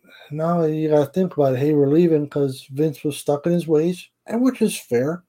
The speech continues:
He was. You know, he wanted everything done his way, and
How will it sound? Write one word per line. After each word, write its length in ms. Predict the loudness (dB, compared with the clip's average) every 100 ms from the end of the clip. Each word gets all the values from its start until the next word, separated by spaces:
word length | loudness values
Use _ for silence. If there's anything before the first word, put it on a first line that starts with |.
| _ _ _ _ _ _
He 200 | 0 2
was. 520 | 4 2 0 -6 -16 _ _ _ _
You 520 | -20 _ _ _ -6
know, 160 | -4 -2
he 360 | -6 -8 -8 -4
wanted 380 | 0 2 6
everything 300 | 6 6 2
done 200 | 2 2
his 300 | 2 2 2
way, 320 | 4 4 4 2
and 280 | -2 -10